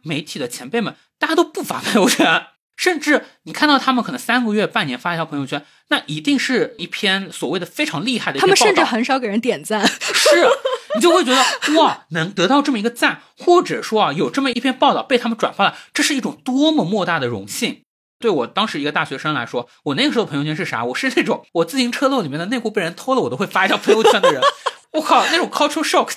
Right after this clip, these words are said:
Speaker 1: 就是吓死我，我就立刻先把我从第一条朋友圈开始所有东西全部清干净。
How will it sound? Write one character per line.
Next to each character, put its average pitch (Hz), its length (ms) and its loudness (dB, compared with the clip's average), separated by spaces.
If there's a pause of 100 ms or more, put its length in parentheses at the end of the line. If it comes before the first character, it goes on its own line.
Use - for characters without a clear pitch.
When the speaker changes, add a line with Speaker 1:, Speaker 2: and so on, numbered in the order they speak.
Speaker 1:
就 285 140 -2
是 - 80 -4
吓 349 240 2
死 - 180 -6
我， 151 220 2 (100)
我 254 100 2
就 277 60 0
立 320 160 2
刻 240 320 4
先 302 220 0
把 190 160 6
我 139 280 2
从 180 380 0
第 233 180 -4
一 247 60 0
条 180 120 0
朋 185 120 -6
友 165 80 -2
圈 165 100 -2
开 185 120 -10
始 170 60 -6
所 190 140 -2
有 180 60 2
东 175 100 -2
西 170 80 -12
全 147 80 -10
部 143 60 -6
清 139 160 -10
干 123 200 -2
净。 120 200 -12